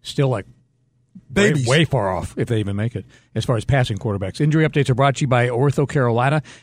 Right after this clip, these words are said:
Speaker 1: No matter if you're injury prone, a weekend warrior, or parent of a child needing orthopedic care when things look bad, choose better. We had such a healthy offensive line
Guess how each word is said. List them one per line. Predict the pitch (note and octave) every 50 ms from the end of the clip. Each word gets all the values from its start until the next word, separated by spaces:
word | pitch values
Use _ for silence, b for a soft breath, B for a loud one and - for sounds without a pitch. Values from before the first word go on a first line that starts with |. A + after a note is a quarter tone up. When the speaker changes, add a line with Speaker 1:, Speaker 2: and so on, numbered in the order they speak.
| B B
Speaker 1:
No | B A2
matter | A#2 B2 A#2+
if | A2+
you're | A#2 A2 -
injury | - G3 G#3 G#3 E3 F3+ E3 C#3+
prone, | A#2 - - F3 F#3+ G#3+ F#3
a |
weekend | C#3+ C3+ D3 - C#3+ A#2+ A#2
warrior, | B2 C#3 D3+ F3 F3+ F#3 F#3
or | D3 A#2
parent | - C3+ B2+ B2+ B2+ B2
of | B2+ B2 G#2
a | A2
child | F#2+ - C#3 C3 C3 B2+
needing | B2+ B2 A#2 B2
orthopedic | - B2+ B2+ C#3 - B2 G#2+ C3+ A#2+ A2 -
care | - C3 C3 C3+
when | A#2+ G#2
things | F2+ C3+ B2 A#2 G#2
look | A#2 B2 - -
bad, | B2+ B2 B2+ C3+ A#2+ b b b b b b b
choose | - - E3+ F3 F#3+ G3 D#3 C3
better. | G#2+ C3 C#3 C#3+ D3+ D3+
We | C#3+ C3
had | A#2+
such | - D3 C3+
a | B2 G#2+
healthy | A2+ D3 D#3+ C3+ C#3+ C#3+
offensive | C3+ C3+ - - C3+ A2+ B2+ G2+ A2+
line | B2 B2+ C3 C3 C3+ C3 B2